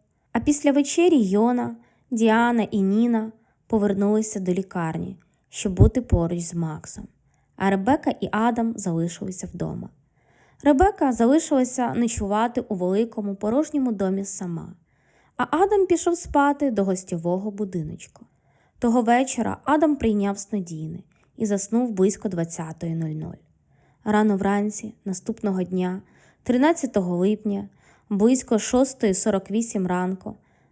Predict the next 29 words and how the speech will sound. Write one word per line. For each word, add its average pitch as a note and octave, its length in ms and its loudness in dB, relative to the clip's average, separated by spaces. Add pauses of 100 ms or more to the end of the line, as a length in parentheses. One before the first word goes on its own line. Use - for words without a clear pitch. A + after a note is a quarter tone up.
в - 60 -16
службу D#4 420 2
дев'ять G#3+ 600 2
один F#3+ 320 2
один F3+ 460 -4
зателефонував E3+ 1040 -4
Адам. E3 400 -12 (640)
Він A#3+ 180 4
розповів, A#3 640 0
що A3+ 180 -2
знайшов G#3 460 -2
тіло, F#3 520 -4 (380)
яке G3 220 2
було F#3 320 2
оголене, F#3+ 680 0 (300)
зв'язане, F#3 880 0 (320)
з - 80 -14
кляпом D#4 500 2
у G3+ 140 0
роті A3 560 0
і G3 100 0
висіло A3+ 540 0
на F3 160 0
балконі. E3+ 640 -6 (600)
Багатьом A#3 420 2
здалося, A#3+ 600 2
що G3+ 200 -6
його A3 240 2
голос C4+ 480 0